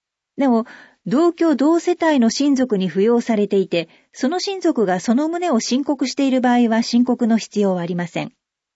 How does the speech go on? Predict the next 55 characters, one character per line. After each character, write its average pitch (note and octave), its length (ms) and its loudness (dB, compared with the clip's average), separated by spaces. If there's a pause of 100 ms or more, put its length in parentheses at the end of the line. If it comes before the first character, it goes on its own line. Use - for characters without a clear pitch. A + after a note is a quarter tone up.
(600)
税 C4+ 160 -2
務 D#4 160 0
署 D#4+ 140 0
に A3+ 220 2
令 B3+ 180 2
和 D#4 100 2
三 D4+ 220 0
年 D4 240 0
分 C#4+ 140 -2
の C#4+ 100 -2
確 B3 260 -4
定 D#4+ 200 0
申 D#4+ 240 -4
告 D#4 180 -2
書 D#4 140 0
を - 20 2
提 G#3+ 240 2
出 G3+ 200 -4
し - 100 -8
た G3+ 100 -2
場 F3+ 160 -4
合、 F3 40 -2 (680)
住 C#4 180 0
民 F#4+ 220 -6
税 D#4+ 180 0
の A3 120 4
申 A3+ 220 0
告 A#3 280 0
を A3+ 80 2
し - 100 -8
た C#4+ 140 0
も D#4+ 120 -2
の D#4 120 -2
と A3 100 0
み F#3 120 0
な G#3 100 0
さ A3+ 120 -2
れ G#3+ 120 0
る G3 80 0
た E3+ 120 -8
め、 D#3 200 -4 (360)
住 A#3+ 200 0
民 D4 200 2
税 B3 160 2
の F3 120 -2
申 G#3+ 240 -2
告 G#3+ 240 -2
は G3+ 140 0
不 F3+ 120 -8
要 F3+ 220 2
で D#3 140 -2
す。 - 140 -20 (480)
た B3+ 100 -2
だ B3+ 100 2
し、 G4+ 260 -2